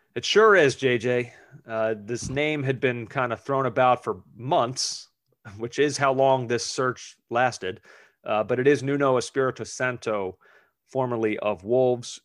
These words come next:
who takes the Tottenham job. Um,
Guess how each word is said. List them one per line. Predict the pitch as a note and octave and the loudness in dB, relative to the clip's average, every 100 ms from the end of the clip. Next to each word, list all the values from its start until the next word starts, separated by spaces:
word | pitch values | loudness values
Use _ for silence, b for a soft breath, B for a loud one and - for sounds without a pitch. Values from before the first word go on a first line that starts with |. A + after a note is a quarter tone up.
| A2+ | -12
who | G#2+ G2+ F2+ | -10 -8 -10
takes | - A2+ G#2+ | -4 -4 -4
the | - | -12
Tottenham | - G#2+ F#2+ F#2 | -4 -4 -4 -10
job. | F#2 F#2+ F#2+ F#2+ - _ _ _ _ _ | -4 0 0 -2 -8 _ _ _ _ _
Um, | - G2 F2+ F2+ | -8 -6 -6 -10